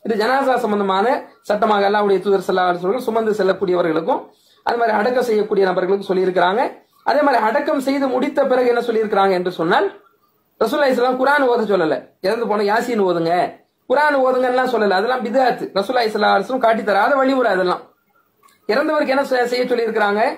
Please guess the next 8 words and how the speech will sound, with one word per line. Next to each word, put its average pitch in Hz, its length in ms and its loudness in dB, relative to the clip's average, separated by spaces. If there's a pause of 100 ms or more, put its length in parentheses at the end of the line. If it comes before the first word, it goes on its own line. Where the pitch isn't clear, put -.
(100)
ஹதீஸ்கள் 247 320 -2
நம்ம 262 180 -2
தெளிவாக 247 420 0
பார்க்கிறோம். 165 500 -2 (880)
ஃப-, 208 200 2
ஃபைன்னஹுல் 262 580 0
ஆன 262 360 0
யுஸ்அல், 240 480 -2